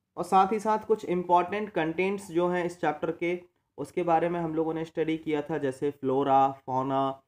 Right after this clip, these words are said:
एंडेमिक स्पीशीज, इन सब कंटेंट्स के बारे में आप लोगों ने प्रीवियस पार्ट में स्टडी किया था।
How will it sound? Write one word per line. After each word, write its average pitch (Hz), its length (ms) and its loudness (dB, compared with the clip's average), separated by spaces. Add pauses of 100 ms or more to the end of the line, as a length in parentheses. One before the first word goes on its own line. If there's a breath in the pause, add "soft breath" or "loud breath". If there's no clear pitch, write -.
(260 soft breath)
एंडेमिक 160 460 0
स्पीशीज, 143 680 -6
इन 190 160 -4
सब 202 260 -6 (160)
कंटेंट्स 165 460 -2
के 156 120 -4
बारे 131 280 2
में 147 100 -6
आप 131 180 -8
लोगों 131 160 -4
ने 143 100 -6
प्रीवियस 123 440 -4
पार्ट 113 280 -4
में 160 300 -4 (380)
स्टडी 123 360 -2
किया 110 260 -4
था। 101 300 -10